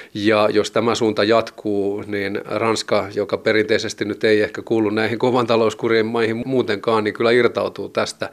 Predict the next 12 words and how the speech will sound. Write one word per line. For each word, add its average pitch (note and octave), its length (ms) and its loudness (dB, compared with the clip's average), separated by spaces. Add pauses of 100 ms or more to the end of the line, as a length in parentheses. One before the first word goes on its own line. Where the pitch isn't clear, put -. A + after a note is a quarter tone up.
(380)
Ja G#2+ 60 -2
sen A#2 300 2
jälkeen G2+ 460 0
sitten G#2+ 420 -2
kovien A2 360 2
vaatimusten G#2+ 540 -2
esittäminen G#2+ 480 -2
Italian G#2 420 0
suuntaan G#2 420 -4
on G#2+ 140 0
ihan A2 160 -4
toivoton G#2 640 -2